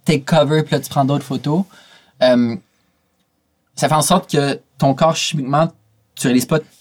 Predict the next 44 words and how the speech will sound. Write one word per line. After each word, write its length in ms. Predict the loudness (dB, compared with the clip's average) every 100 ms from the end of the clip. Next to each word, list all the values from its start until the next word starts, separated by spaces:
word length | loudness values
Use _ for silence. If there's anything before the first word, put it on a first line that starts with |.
| -2
tes, 200 | 0 0
tes 200 | 0 -2
problèmes. 520 | 0 -2 0 0 0
Donc, 140 | 0 -2
mettons, 180 | 2
j'avais 200 | 2 2
des 140 | 2 2
ampoules 300 | 0 0 -4
sur 120 | -2
un... 160 | -2 -4
Sur, 240 | -10 -8 -4
euh, 300 | -2 -2 -4 -12 _ _ _ _
plusieurs 240 | -2 2 2
ampoules 280 | 0 -2 -2
sur 200 | -6 -4
une 100 | 0
jambe. 260 | 4 4 2 -8 -20 -20 -20 _ _ _ _
Puis 100 | -4
c'est, 120 | 0
c'est, 160 | 0 -2
c'est 140 | -4
minime, 260 | 0 2 2
là, 80 | 0
des 120 | -2
ampoules, 220 | -2 0
mais 100 | 0
juste 180 | 0 0
le 80 | -2
fait 200 | 0 -2
que 240 | 0 -2 -2
mon 200 | -2 -4
pied, 440 | -6 -6 0 0
sans 180 | 2 0
même 180 | 0 0
que 80 | 0
je 60 | -2
me 60 |
rende 200 | -2 0
compte, 280 | 0 0 -2
il 100 | -8
se 60 | -4
penchait 280 | 0 2 2
un 120 | 0
peu 260 | -2 -2